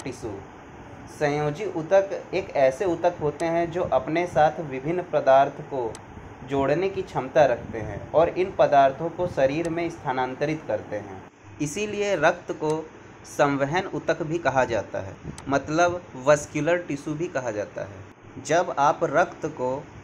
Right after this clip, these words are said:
नेक्ड eyes से देखते हैं तो आपको रक्त तरल रूप में दिखाई देता है,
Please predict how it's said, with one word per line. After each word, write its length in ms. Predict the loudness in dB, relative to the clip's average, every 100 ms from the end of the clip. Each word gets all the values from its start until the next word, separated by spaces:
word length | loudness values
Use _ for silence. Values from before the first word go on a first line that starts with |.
| -14 -4
नेक्ड 400 | 0 0 2 0
eyes 360 | 4 4 2 -4
से 180 | -4 -4
देखते 420 | -4 -8 -6 -6
हैं 240 | -4 -8 -10 -14 -20 -20 -20 -4
तो 100 | 2
आपको 520 | 6 4 2 -2 0 2
रक्त 400 | 2 0 -4 -8 -8 -8 -4 4
तरल 360 | 6 6 4 -4 _ -4
रूप 320 | 2 2 0
में 220 | -2 -2
दिखाई 380 | -2 0 2 2
देता 340 | 0 -4 -4 -4
है, 180 | -6